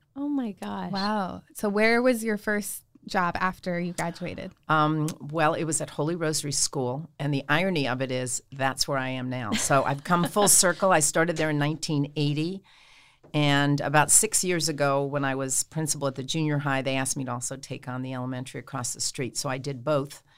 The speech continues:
Speaker 3: And then this year, as a gift, as I'm edging closer to retirement, I'm just at the elementary. So my office is every day right where I started teaching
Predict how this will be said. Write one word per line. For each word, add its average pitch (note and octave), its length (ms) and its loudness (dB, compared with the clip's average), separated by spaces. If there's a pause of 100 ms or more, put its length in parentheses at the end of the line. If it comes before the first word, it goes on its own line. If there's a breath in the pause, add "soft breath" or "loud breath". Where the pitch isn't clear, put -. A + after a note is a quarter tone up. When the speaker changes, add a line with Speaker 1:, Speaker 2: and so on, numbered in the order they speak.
(540 soft breath)
Speaker 3:
And C#3+ 180 2
then C3 300 0
this D#3+ 340 2
year, C#3 460 -4
as B2 180 -8
a B2 40 -8
gift, C3+ 440 -2
as C3+ 160 -8
I'm C3 280 -10
edging C3 440 -6
closer C#3+ 400 0
to C3 120 -4
retirement, C3+ 680 0 (300 loud breath)
I'm C#3 180 0
just C3+ 360 2
at D3 100 -4
the C3 100 -2
elementary. C3+ 540 0
So C3+ 200 2
my C#3 220 4
office D3+ 400 2
is C#3 280 -6 (200)
every D#3 220 0
day E3 260 2
right D3+ 320 -2 (240)
where D3 180 0
I C#3+ 100 2
started C#3+ 520 -2
teaching C#3+ 380 -8